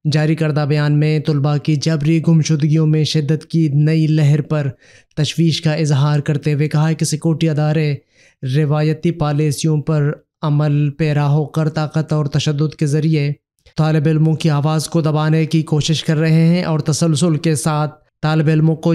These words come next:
जबरी तौर पर लापता किया जा रहा है। ऐसे गैर कानूनी अमल तालिब इल्मों में मज़ीद खौफ वरास और उनके तालीमी कैरियर को मुतासर करने का सबब बनेंगे। छब्बीस सितंबर दो हज़ार बाईस को कराची के इलाके लियारी के रहायशी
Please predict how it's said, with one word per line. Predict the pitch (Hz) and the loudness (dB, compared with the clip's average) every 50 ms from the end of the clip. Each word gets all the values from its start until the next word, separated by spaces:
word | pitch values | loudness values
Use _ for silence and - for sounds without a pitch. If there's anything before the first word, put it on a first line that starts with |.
| 151 131 | 0 -2
जबरी | - - 160 156 147 160 165 160 | 0 0 0 0 2 0 0 0
तौर | 165 160 156 156 135 | 0 0 0 -2 -2
पर | - 165 156 151 | -2 -2 0 0
लापता | 151 151 151 147 - - - 156 156 | 0 0 0 0 0 0 2 0 0
किया | 151 - 160 160 156 156 | 0 0 0 0 0 0
जा | 143 160 156 156 | 0 0 0 0
रहा | 160 151 143 151 156 | 0 2 2 2 2
है। | 156 160 170 | 2 0 0
ऐसे | - 165 160 - - 165 160 | 0 -2 -2 0 0 0 0
गैर | 143 160 160 156 | 2 0 0 -2
कानूनी | - - 156 156 160 160 165 165 170 | -2 -2 0 0 2 2 2 2 2
अमल | 165 156 156 160 160 156 | 2 2 2 2 0 0
तालिब | 147 160 156 156 151 147 | 0 -2 0 0 0 0
इल्मों | 160 156 147 156 160 156 | 0 2 2 2 2 2
में | 160 160 | 2 2
मज़ीद | 156 156 151 135 156 160 151 | 0 0 0 0 -2 -2 -2
खौफ | 160 - 160 156 127 139 | -2 -4 -4 -4 -2 -2
वरास | 156 151 151 156 160 160 156 - - | -2 -2 0 -2 -2 -2 -4 -4 -4
और | - 165 160 160 | -4 -2 -2 0
उनके | 160 160 156 147 165 165 | 0 0 0 -2 -2 -2
तालीमी | 165 151 156 156 156 160 165 165 | -2 -2 0 0 2 2 0 0
कैरियर | 165 165 156 156 147 156 156 156 | 0 0 -2 0 0 0 0 -2
को | 151 - 160 | -2 -2 0
मुतासर | 156 151 151 - 151 147 131 151 151 147 | 0 0 0 0 -2 0 0 0 -2 -2
करने | 147 151 147 151 151 151 | -2 -2 0 0 0 -2
का | 143 - 156 151 | -2 -2 -2 -2
सबब | 143 - 151 147 143 156 151 139 | -2 -2 -2 -2 -2 -2 0 0
बनेंगे। | 151 151 151 151 147 147 139 135 127 117 110 _ _ _ _ _ _ _ _ _ _ _ _ _ _ - | 0 0 2 0 0 0 0 -2 -4 -6 -8 _ _ _ _ _ _ _ _ _ _ _ _ _ _ -4
छब्बीस | 156 151 143 135 170 170 165 165 170 | -2 -2 0 2 2 2 2 0 0
सितंबर | 165 156 165 - 165 160 156 160 160 156 151 | -2 -2 0 0 0 2 2 2 2 0 0
दो | 143 160 160 | 0 0 0
हज़ार | 151 151 156 156 | 0 0 0 0
बाईस | 143 151 156 160 151 - | 0 0 0 0 -2 0
को | - 165 | -2 -4
कराची | 156 - 156 147 151 147 - 160 160 | -2 0 0 0 0 0 0 0 0
के | 156 160 160 | 0 -2 -2
इलाके | - 170 151 156 151 151 147 - 165 160 | -2 0 0 0 0 0 0 0 0 0
लियारी | 156 151 156 151 151 151 160 | 2 2 2 0 2 0 0
के | 151 - 165 | 0 0 0
रहायशी | 151 156 147 151 160 151 131 - 160 | 0 0 0 0 0 0 -2 -2 -2